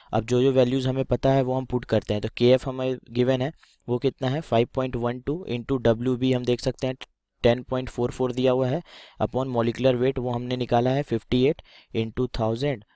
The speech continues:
upon mass of solvent वो कितना दिया हुआ है, टू हंड्रेड ग्राम दिया हुआ है, ठीक है। तो जब हम इसको सॉल्व करते हैं तो हमारे पास जो वैल्यू आती है डेल्टा टीएफ़ की, और वो कितना आती है, तो डेल्टा टीएफ़ यहाँ से हम निकालते हैं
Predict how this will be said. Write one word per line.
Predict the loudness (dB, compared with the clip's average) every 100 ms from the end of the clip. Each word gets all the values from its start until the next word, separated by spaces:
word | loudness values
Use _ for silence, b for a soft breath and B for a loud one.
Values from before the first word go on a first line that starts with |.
| _ -8
upon | -2 -2
mass | 0 0 0
of | -2
solvent | 0 -2 0 -2
वो | -2
कितना | -2 -4 -2
दिया | 0 2
हुआ | 2
है, | -2 -2
टू | -2
हंड्रेड | -2 0 -2
ग्राम | 0 -2 0
दिया | -2
हुआ | -2
है, | -4 b b b -6
ठीक | -2
है। | 0 -2 -4
तो |
जब | 0 2
हम | 2
इसको | -2 -4
सॉल्व | -6 -2 -2
करते | 0 -2 0
हैं | -4 -4 B B B
तो | 0
हमारे | 2 2
पास | 2 2
जो | 2
वैल्यू | 4 4 4 4
आती | 2 4 2
है | 4
डेल्टा | 4 4 2
टीएफ़ | 2 2 2
की, | 0 0
और | 0
वो | 0
कितना | -4 -4 -2 -2
आती | 0 -2
है, | -2 -6 _ _ _ -6
तो | -2
डेल्टा | 4 4 6 2
टीएफ़ | 4 2 2
यहाँ | 0
से | 2 0
हम |
निकालते | 0 2 2 2 0
हैं | -2